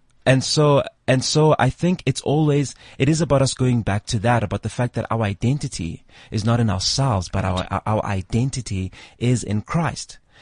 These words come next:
Because the Bible says in Galatians chapter three, verse twenty-eight, it says, "There is neither Jew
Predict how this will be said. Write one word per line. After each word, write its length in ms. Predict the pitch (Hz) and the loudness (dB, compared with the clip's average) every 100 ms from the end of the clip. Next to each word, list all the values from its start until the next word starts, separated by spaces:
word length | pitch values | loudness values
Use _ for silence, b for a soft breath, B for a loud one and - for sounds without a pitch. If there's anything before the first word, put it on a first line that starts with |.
| b | b
Because 280 | - 127 139 | -2 0 0
the 80 | 113 | 0
Bible 260 | 113 143 143 | 2 2 0
says 200 | - 113 | -4 -4
in 80 | 110 | -4
Galatians 440 | 98 107 117 110 | -2 -2 -2 -4
chapter 260 | - 120 113 | -6 -6 -8
three, 220 | - 113 | -4 -4
verse 180 | 92 98 | -2 -4
twenty-eight, 560 | - 92 90 135 - 98 | -4 -4 -2 -4 -4 -6
it 80 | |
says, 340 | - 107 92 - b b b - | -6 -4 -4 -8 b b b -4
"There 240 | 101 131 | 2 4
is 120 | 123 | 4
neither 260 | 120 180 151 | 2 0 0
Jew 600 | 98 - 123 139 101 131 | -4 -2 0 2 0 -4